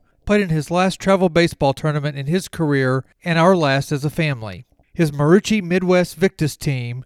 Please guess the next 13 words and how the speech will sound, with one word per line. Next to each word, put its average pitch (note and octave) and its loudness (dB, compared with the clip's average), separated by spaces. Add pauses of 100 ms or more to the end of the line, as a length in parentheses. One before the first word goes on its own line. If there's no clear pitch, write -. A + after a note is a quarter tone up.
(140)
won D#3+ 0
the C#3+ -4
Super G#3 0
eighteen G3 -6
championship D3 -6
at C3 -12
Creekside F3 -4
Baseball C3 0
in C#3+ -12
the C3 -8
Kansas C3+ -8
City D3 -4
area. A#2 -6